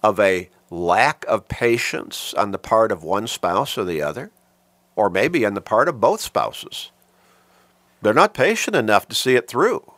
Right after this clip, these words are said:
People enter into marriage a lot of times with, s-, you know, sparkles in their eyes. They're hearing birds chirping in the background, and that's great.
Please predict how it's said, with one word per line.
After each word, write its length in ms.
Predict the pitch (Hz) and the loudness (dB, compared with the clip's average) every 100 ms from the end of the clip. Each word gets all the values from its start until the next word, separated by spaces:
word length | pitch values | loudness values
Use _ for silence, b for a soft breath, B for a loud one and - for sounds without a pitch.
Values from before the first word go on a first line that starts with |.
| _ B B B B B B B - | _ B B B B B B B -2
People 360 | 151 - 165 | 0 2 4
enter 180 | 147 151 | 6 4
into 200 | 139 127 | 0 0
marriage 400 | 117 165 180 107 | 2 4 4 4
a 60 | 113 | 4
lot 200 | 113 160 | 6 6
of 100 | 170 | 4
times 400 | 123 113 120 107 | 4 4 2 2
with, 180 | 107 - B | 2 0 B
s-, 240 | - - - | -6 -6 -4
you 120 | 101 | -2
know, 260 | 110 110 107 | 2 2 0
sparkles 680 | - - - 104 143 139 131 | -4 -4 2 2 2 -2 -2
in 100 | 135 | -2
their 220 | 131 135 - | 0 2 4
eyes. 800 | 107 117 120 120 120 113 - B B B _ | 6 6 6 2 0 -2 -6 B B B _
They're 220 | 98 120 | 2 2
hearing 320 | 113 131 135 | 2 0 0
birds 380 | 104 117 131 123 | 4 6 6 2
chirping 520 | - - 131 - 135 | -2 0 0 0 -4
in 80 | 127 | -4
the 60 | 123 | 2
background, 840 | 107 113 - 110 110 107 110 127 | 4 4 4 4 4 4 0 -2
and 100 | - | -2
that's 160 | 156 - | -2 0
great. 500 | 127 190 226 - | 0 0 0 -6